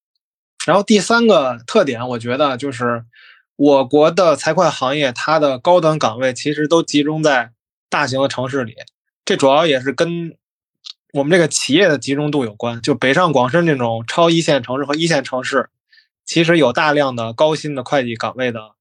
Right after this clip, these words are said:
存在。那如果说是那种三四线城市里，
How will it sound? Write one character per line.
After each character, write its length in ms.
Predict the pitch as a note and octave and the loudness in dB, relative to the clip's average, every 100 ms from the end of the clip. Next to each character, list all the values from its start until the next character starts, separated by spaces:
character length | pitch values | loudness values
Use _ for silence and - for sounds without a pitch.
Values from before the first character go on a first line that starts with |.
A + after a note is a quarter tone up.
| _ _ _ | _ _ _
存 180 | - B2+ | -12 -4
在。 220 | C3+ B2 - _ _ _ _ _ | -2 -2 -6 _ _ _ _ _
那 140 | E3+ | -2
如 180 | D#3+ F#3 | 2 4
果 160 | F3+ C#3+ | 4 4
说 220 | D#3+ D#3+ | 0 0
是 80 | D#3 | 0
那 160 | D3+ | -2
种 320 | B2+ A#2 A#2 | -2 -6 -10
三 200 | A#2 E3+ | -2 0
四 160 | E3+ E3+ | 2 0
线 220 | D3+ C3 | 0 -2
城 220 | - C#3 | -2 -4
市 160 | C#3 D3+ | 0 0
里， 180 | A#2+ | 0